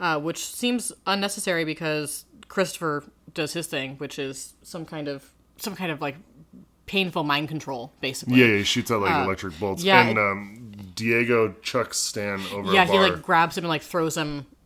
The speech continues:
Speaker 1: in,
Speaker 2: Yeah.
Speaker 1: like, behind the bar area. Um,
Speaker 2: Yeah.
Speaker 1: and, but you still see, like, Diego's getting hit with the
Speaker 2: Right. Um,
Speaker 1: mind attack thing.
Speaker 2: Allison tries to fight through it.
Speaker 1: She
Speaker 2: and
Speaker 1: does. Yeah, she
Speaker 2: nearly
Speaker 1: tries to
Speaker 2: gets
Speaker 1: rumor
Speaker 2: a, heard
Speaker 1: them.
Speaker 2: a rumor,
Speaker 1: Mm-hmm.
Speaker 2: or get a rumor out,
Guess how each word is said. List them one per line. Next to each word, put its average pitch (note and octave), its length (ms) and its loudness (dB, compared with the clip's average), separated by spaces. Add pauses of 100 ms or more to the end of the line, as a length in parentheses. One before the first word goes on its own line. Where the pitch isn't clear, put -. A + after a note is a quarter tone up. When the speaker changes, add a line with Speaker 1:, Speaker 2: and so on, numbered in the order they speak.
(140)
Speaker 1:
in, F3 140 0
Speaker 2:
Yeah. F3 60 -4
Speaker 1:
like, E3 160 -2
behind E3 320 -4
the D#3 40 -6
bar D3+ 300 2
area. C#3 580 -4
Um, C#3 340 -4
Speaker 2:
Yeah. D#2+ 220 -6
Speaker 1:
and, E3 200 -4
but E3+ 100 0
you E3 80 -6
still E3+ 220 -2
see, - 180 -6
like, C#3 180 -6
Diego's D3 440 -4
getting C3 180 -10
hit C3+ 220 -10
with - 160 -16
the C3 260 -6
Speaker 2:
Right. F2 300 -2 (560)
Um, F#2+ 640 2
Speaker 1:
mind C#3+ 280 0
attack C3+ 340 -4
thing. C3 160 -6
Speaker 2:
Allison D3+ 360 6
tries A2 200 -6
to F#2 80 -10
fight F#2 220 -8
through C#3+ 220 -2
it. - 460 -10
Speaker 1:
She - 140 -2
Speaker 2:
and - 80 4
Speaker 1:
does. G3 200 4
Yeah, - 80 4
she - 40 4
Speaker 2:
nearly F3 120 6
Speaker 1:
tries A2+ 100 4
to - 80 2
Speaker 2:
gets - 160 2
Speaker 1:
rumor A#2 120 0
Speaker 2:
a, C#3+ 60 2
heard G#2 100 2
Speaker 1:
them. F#2+ 60 0
Speaker 2:
a F#2 60 0
rumor, F#2+ 500 -4
Speaker 1:
Mm-hmm. D#3 360 -6
Speaker 2:
or G2+ 160 0
get F#2 260 -4
a F#2+ 80 -2
rumor F#2+ 360 -4
out, D#2+ 280 -6